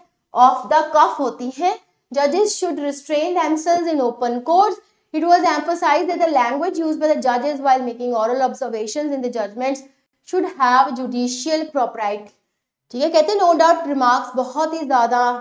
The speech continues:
वो हार्श थे, थोड़ा जजेस को आगे से ध्यान रखें, ओपन कोर्ट में ऐसी बातें जो हैं वो ना बोले।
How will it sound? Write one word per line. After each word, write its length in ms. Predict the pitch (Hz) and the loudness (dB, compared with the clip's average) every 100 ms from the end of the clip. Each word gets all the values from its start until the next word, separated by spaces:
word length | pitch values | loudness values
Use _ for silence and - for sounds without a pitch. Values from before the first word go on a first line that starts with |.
| - - _ _ - | -10 -20 _ _ -20
वो 100 | 202 | -14
हार्श 400 | 196 214 226 - 285 | 0 2 2 0 -2
थे, 140 | 277 427 - _ _ _ | -2 -4 -12 _ _ _
थोड़ा 100 | 311 | -4
जजेस 340 | 294 262 269 277 | 0 0 0 0
को 100 | 311 | 2
आगे 240 | 254 247 | 2 0
से 120 | 269 | -4
ध्यान 380 | 254 240 220 226 | -6 -8 -8 -6
रखें, 240 | 208 - 392 | -8 -6 -2
ओपन 340 | 320 269 277 | -2 -2 -6
कोर्ट 260 | 262 247 262 | -2 -2 -2
में 100 | 247 | -6
ऐसी 220 | 233 247 | -6 -6
बातें 360 | 208 220 214 | -6 -6 -10
जो 120 | 202 208 | -12 -10
हैं 200 | 220 214 | -8 -8
वो 120 | 226 | -6
ना 300 | 208 208 359 | -2 2 2
बोले। 340 | 311 247 226 | 2 0 0